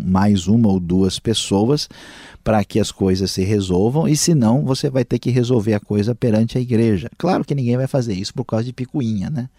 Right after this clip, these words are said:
"Ah, o sujeito não me emprestou o boné, então eu vou conversar com o pastor." Não, não é isso, é quando a coisa, né, é realmente complicada. E aí,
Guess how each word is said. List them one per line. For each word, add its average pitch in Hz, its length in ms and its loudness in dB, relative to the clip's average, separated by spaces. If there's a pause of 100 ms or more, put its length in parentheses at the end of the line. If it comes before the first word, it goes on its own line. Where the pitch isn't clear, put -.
(160)
"Ah, 127 200 -4
o - 60 -10
sujeito 127 300 -2
não 190 80 -8
me 139 100 -4
emprestou 120 540 -2
o 107 40 0
boné, 101 420 -2 (340)
então 131 120 -10
eu 120 80 -4
vou 117 100 -4
conversar 107 440 -2
com 107 100 0
o 101 40 0
pastor." 95 400 -2
Não, - 220 -4
não 170 140 2
é - 100 -2
isso, 123 280 0
é - 40 -8
quando - 200 -6
a - 60 -6
coisa, 131 400 -4
né, 170 160 -4 (320)
é - 120 -2
realmente 123 480 0
complicada. 120 760 -2 (600)
E 147 80 0
aí, 190 320 2